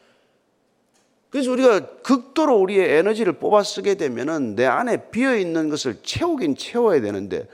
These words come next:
예, 이게 하나님으로 채워져야 더 이상 욕망에 시달리지 않을 텐데, 그 하나님으로 채워지지 않고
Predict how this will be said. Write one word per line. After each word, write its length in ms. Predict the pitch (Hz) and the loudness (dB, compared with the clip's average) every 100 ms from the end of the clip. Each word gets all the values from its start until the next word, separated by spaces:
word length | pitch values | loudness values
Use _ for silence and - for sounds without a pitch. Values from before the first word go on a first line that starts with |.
| - - _ _ - | -20 -20 _ _ -8
예, 260 | 92 69 | -8 -8
이게 280 | 208 220 247 | -6 0 2
하나님으로 680 | 139 - 285 339 320 233 190 | 2 0 2 2 2 2 0
채워져야 680 | - - 226 185 160 165 165 - - - _ - | 0 2 2 4 4 4 4 0 -16 -20 _ 0
더 120 | 160 | 2
이상 440 | 185 202 160 - - - - _ _ - 123 | 4 2 0 -6 -14 -20 -20 _ _ -14 0
욕망에 480 | 139 185 208 208 160 | 2 4 4 2 0
시달리지 460 | - 170 180 151 | 0 0 2 0
않을 220 | 113 120 | 0 -2
텐데, 420 | 113 123 104 85 - - _ _ | -4 -6 -4 -6 -8 -20 _ _
그 340 | - 254 190 | -2 0 0
하나님으로 640 | 139 - 349 415 339 180 160 | -4 0 0 2 0 0 -4
채워지지 540 | - 214 190 170 156 | -2 0 0 -2 -2
않고 680 | 82 78 - 147 101 - | -2 -4 -6 -2 -2 -6